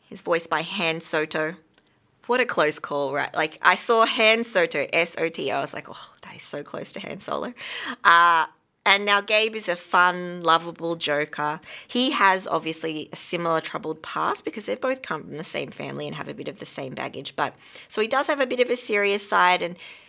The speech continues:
I think on the surface he's a joker, but you do see hints of when you look around his apartment of different things he does where he, he does take the, the things that should be taken seriously, he takes seriously, and he's trying to better himself.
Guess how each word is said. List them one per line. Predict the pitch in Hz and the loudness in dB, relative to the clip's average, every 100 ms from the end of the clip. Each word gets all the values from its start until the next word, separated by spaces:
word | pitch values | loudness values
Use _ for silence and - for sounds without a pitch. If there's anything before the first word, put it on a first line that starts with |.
| _ _ _ | _ _ _
I | 202 | -2
think | 226 226 | 0 0
on | 240 | 2
the | 208 | 0
surface | - 196 190 208 | 2 2 2 -2
he's | 208 196 | -6 -6
a | 185 | 0
joker, | 185 180 196 | 2 2 2
but | 180 160 | 0 -2
you | 170 | -2
do | 175 180 | -2 -2
see | 180 185 | -2 -4
hints | 180 175 175 - | -2 -4 -4 -2
of | 156 | -2
when | 160 151 | -2 -2
you | 160 | -4
look | 165 160 | -6 0
around | 151 165 | 0 0
his | 160 | -4
apartment | 165 - 160 151 156 | -8 -2 0 2 -2
of | 147 | -4
different | 170 170 165 | -4 -4 -6
things | 151 151 - | -8 -10 -8
he | 160 | -6
does | 151 151 143 - | 0 0 -2 -6
where | 156 | -8
he, | - 143 - | -8 -14 -16
he | - 175 - - | -14 -14 -8 2
does | 214 214 | 2 2
take | - 226 - | -2 -4 -4
the, | 165 - _ _ _ - | -10 -12 _ _ _ -12
the | 185 | -4
things | - 294 285 | -2 -2 -2
that | 220 | -2
should | - 214 | -2 -4
be | |
taken | 208 185 175 175 | -8 -8 -8 -10
seriously, | 156 156 160 160 | -4 -2 -2 -8
he | - | -12
takes | - - - | -14 -14 -10
seriously, | 349 415 403 - 440 - - - | -6 -6 -6 -6 -6 -8 -16 -10
and | 180 | -6
he's | 180 | -4
trying | - 196 165 | 0 2 2
to | |
better | 170 240 262 | 2 2 2
himself. | 262 240 - 233 233 | -2 -4 2 2 2